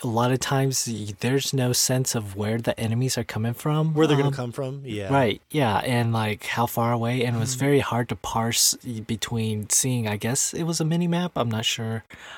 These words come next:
Speaker 1: of where the enemies were coming and where your
Speaker 2: Which one
Speaker 1: camera
Speaker 2: was it?
Speaker 1: was
Speaker 2: Was it
Speaker 1: looking.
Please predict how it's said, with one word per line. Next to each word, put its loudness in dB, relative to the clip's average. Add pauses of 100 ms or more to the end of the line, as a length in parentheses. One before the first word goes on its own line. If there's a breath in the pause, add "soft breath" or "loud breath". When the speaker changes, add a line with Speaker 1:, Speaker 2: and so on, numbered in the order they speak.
(160 loud breath)
Speaker 1:
of -2
where -4
the 0
enemies 0
were -4
coming -2
and -2 (140)
where -2
your -4 (540 loud breath)
Speaker 2:
Which -2
one 2
Speaker 1:
camera 4
Speaker 2:
was 6
it? 4
Speaker 1:
was 4
Speaker 2:
Was 4
it 4
Speaker 1:
looking. 0